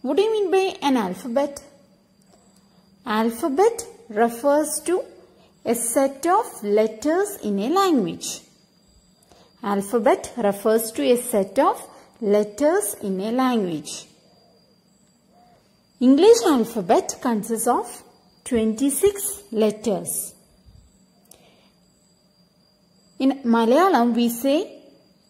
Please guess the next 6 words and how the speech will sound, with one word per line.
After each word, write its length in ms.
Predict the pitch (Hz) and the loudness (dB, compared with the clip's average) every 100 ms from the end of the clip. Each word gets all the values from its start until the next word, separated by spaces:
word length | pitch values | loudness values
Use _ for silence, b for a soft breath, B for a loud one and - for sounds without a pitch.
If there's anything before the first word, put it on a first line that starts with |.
| 254 | -4
Aksharamala 1000 | 226 - - 370 359 240 190 175 170 - - | -4 -6 0 4 4 4 2 0 -4 -8 -4
for 240 | 233 262 - | 0 0 0
alphabet. 560 | 208 196 208 180 165 - | -2 -2 -2 -2 -4 -6
Alphabet 600 | 214 214 214 240 262 277 | -2 -2 -2 0 0 0
means 440 | 247 294 466 - - | 0 0 0 -4 -4
Aksharamala. 1000 | 202 196 - - 214 202 180 170 185 320 | -4 -4 -6 -2 0 0 -2 -2 0 0